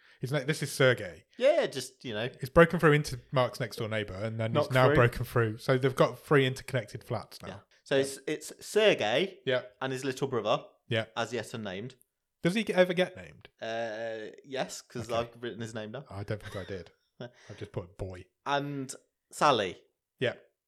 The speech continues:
Speaker 1: And Aidan.
Speaker 2: And Aidan.
Speaker 1: Yeah.
Speaker 2: They're, they,
Speaker 1: So
Speaker 2: they're together, aren't they?
Speaker 1: Sally and Aidan are a couple that live next
Speaker 2: Yeah.
Speaker 1: door to Mark, and then Sergei lives next door to them.
Speaker 2: Yeah.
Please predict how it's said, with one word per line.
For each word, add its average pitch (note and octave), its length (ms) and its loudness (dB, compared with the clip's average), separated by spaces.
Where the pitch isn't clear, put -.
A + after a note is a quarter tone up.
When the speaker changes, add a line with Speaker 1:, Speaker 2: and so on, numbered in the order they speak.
Speaker 1:
And C#3 140 2
Aidan. G#2 300 2
Speaker 2:
And B2 160 -2
Aidan. A2 360 -4
Speaker 1:
Yeah. - 140 -12
Speaker 2:
They're, C3+ 140 0
they, E3+ 220 4
Speaker 1:
So E3 100 -10
Speaker 2:
they're E3 140 4
together, B2+ 380 2
aren't G#2 180 0
they? D#2 120 -6
Speaker 1:
Sally D#3 240 6
and D3+ 80 4
Aidan C3+ 240 2
are A#2+ 60 0
a A2+ 40 -2
couple B2 320 -2
that G#2+ 120 -8
live A2 160 -6
next A2+ 180 -6
Speaker 2:
Yeah. - 60 -6
Speaker 1:
door G#2 100 -2
to G#2 100 -12
Mark, F#2+ 440 -10
and A2 80 -12
then G#2 80 -8
Sergei G#2+ 400 -2
lives G2 200 -10
next G2+ 180 -12
door G2 140 -6
to - 120 -12
them. F2+ 220 -12
Speaker 2:
Yeah. - 100 -18